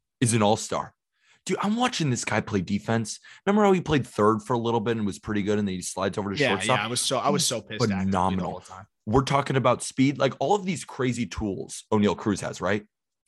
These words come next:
Speaker 1: He's six seven, he throws a hundred across the diamond, he hits crazy power. Is Bobby Witt not a tad below that? And just
Speaker 2: Yeah.
Speaker 1: probably a better overall baseball player at his core. He's got a better bat to ball.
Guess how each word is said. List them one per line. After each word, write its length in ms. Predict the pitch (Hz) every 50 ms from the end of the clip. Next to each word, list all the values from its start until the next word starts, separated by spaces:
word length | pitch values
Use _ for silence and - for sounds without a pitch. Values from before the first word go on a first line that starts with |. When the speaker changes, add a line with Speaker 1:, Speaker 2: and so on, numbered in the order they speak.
| _ _ _
Speaker 1:
He's 120 | - -
six 200 | - 135 123 -
seven, 380 | - - 110 107 98 113 110 107
he 80 | 101
throws 280 | 87 - 101 104 104 92
a 60 | 92
hundred 300 | - 117 113 117 117 104
across 280 | 104 - 110 107 104 -
the 80 | 110
diamond, 640 | 95 - 95 95 104 101 104 104 101 101 98 98 92
he 140 | 92 95
hits 180 | 101 117 110 -
crazy 260 | - 127 120 101 107
power. 400 | 101 - 98 101 110 131 147 - _ _ _ _ _ _ _ _ _ _ _ _ _ _ _ _ _ -
Is 120 | 107 -
Bobby 260 | - 147 175 196 247
Witt 260 | 226 180 196 196 - -
not 280 | 101 101 110 131 - _ _ _ _ _ _ _ _ _ _ _ _ _ -
a 120 | 120 107 - _ _
tad 520 | - - - - 92 98 104 113 113 110 101
below 420 | - 110 98 92 95 95 98 104
that? 280 | 98 123 123 135 151 - _ _ _ _ _ _ -
And 120 | 127 131
just 220 | 156 202 202 -
Speaker 2:
Yeah. 40 | -
Speaker 1:
probably 380 | 123 131 117 143 120 156 151 143
a 60 | 127
better 420 | 110 - - 104 107 110 120 123 - -
overall 420 | - 110 110 90 113 113 107 104 104
baseball 520 | 78 - - 98 101 - - - 117 117
player 320 | 117 - - 123 117 120 117
at 180 | - 110 101
his 180 | 95 101 90 -
core. 480 | - - - 98 101 110 131 151 165 - - - - _
He's 100 | - -
got 120 | - - 92
a 60 | 92
better 260 | 131 - 113 135 170
bat 280 | 139 117 123 117 - -
to 40 |
ball. 440 | 98 85 90 90 - - - - -